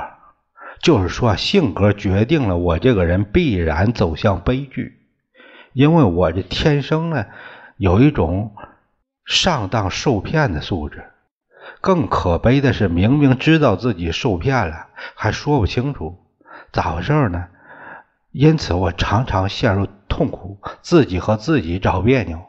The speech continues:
我恨我的性格，又没办法摆脱。为这个，我很小时候就有过自杀的念头。”小时候有一次，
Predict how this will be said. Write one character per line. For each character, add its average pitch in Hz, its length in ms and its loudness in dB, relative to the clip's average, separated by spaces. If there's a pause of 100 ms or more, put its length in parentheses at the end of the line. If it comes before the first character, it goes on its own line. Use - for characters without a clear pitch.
(320)
我 101 100 0
恨 113 480 -2
我 82 80 -4
的 80 140 -6
性 104 260 -4
格， 85 240 -8 (320)
又 110 140 2
没 98 260 -2
办 135 260 -2
法 95 140 -2
摆 82 240 -6
脱。 139 340 -6 (520)
为 117 240 0
这 123 260 -4
个， 78 240 -10 (300)
我 107 100 -2
很 117 420 -2
小 78 380 -4
时 101 140 -6
候 120 200 0
就 120 220 2
有 82 140 -2
过 85 160 -2
自 98 240 0
杀 101 260 -2
的 107 80 -2
念 87 300 0
头。” - 80 -14 (1800)
小 95 300 0
时 107 120 -2
候 135 120 4
有 85 200 2
一 98 100 0
次， 113 440 -4